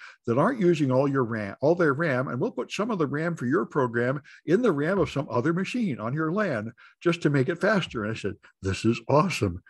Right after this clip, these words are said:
You're gonna take other people's data and just put it right on my machine for me." And they never actually even deployed that one because that was too insane. But they've had a whole series of these, uh,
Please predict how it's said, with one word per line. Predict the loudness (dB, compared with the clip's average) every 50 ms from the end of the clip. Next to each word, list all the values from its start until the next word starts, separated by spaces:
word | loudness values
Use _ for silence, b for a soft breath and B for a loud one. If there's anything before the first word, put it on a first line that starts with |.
| b b b
You're | 4
gonna | 4 4 4 2
take | 4 4 4 4
other | 4 4 4 2
people's | 0 0 0 2 2 2 2
data | 2 2 4 4 2 2 0
and | 0 0
just | 2 0 0 -2 0
put | 2 2 2
it | 4 4
right | 4 4 4 4
on | 4 0 0
my | 0 -2
machine | -2 -4 -6 -6 -6 -6 -4 -4 -2
for | 0 0 0 2
me." | 0 -2 -4 -6 b b b b b b b b b b
And | -4 -2 2
they | 4 4
never | 4 4 4 4 4 2
actually | 2 2 2 2 2
even | 2 2 -2
deployed | -4 -4 0 2 2 2 2 2
that | 2 0 0
one | -2 -4 -6
because | -6 -6 -6 -4 -2
that | 0 -2 -2 -2
was | -4 -8
too | -6 -6 -6
insane. | -6 -4 -4 -4 -4 -2 -4 -4 -8
But | -10 -12 _ _ _ _ _ _ _ _ _ _ 0
they've | 2 4
had | 4 4 4
a | 4
whole | 4 4 2
series | 2 2 2 2 2 2 2 0
of | -2 -4 -2
these, | -2 -2 -2 -4 -6 -6 -6
uh, | -4 -2 -2 -2